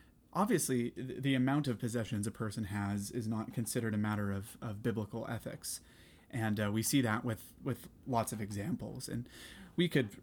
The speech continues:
read lots of Proverbs <laughs> to, to, you know, demonstrate this, 'cause a lot of Proverbs talk about what it, you know, the, the value of gaining wealth and, uh, and doing so with wisdom. So,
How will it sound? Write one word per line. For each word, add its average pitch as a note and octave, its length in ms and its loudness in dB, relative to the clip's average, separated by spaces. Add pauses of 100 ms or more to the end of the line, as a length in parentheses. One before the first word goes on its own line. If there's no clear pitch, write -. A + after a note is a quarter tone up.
(160)
read C3+ 260 4
lots A#2 340 6
of G#2+ 80 4
Proverbs A2+ 680 4
<laughs> - 220 0
to, E3 140 10 (460)
to, A#2 380 6
you B2+ 80 6
know, A#2+ 120 8
demonstrate B2 640 6
this, G#2 260 0
'cause A#2 160 2
a A2+ 40 6
lot A#2 200 6
of B2 80 2
Proverbs A2+ 540 2
talk A2 260 -4
about A2+ 340 -4 (260)
what B2 220 6
it, A2 140 2 (300)
you C3+ 120 6
know, G#2+ 260 4
the, A#2+ 160 2
the A#2+ 140 2
value A2+ 580 4
of G#2+ 120 -2
gaining G#2 400 4
wealth A2 500 0 (520)
and, A#2 320 4
uh, G2+ 220 2 (140)
and A2+ 180 0
doing C3 280 6
so A#2+ 320 4
with G#2+ 340 0
wisdom. A2 640 2
So, G2+ 300 0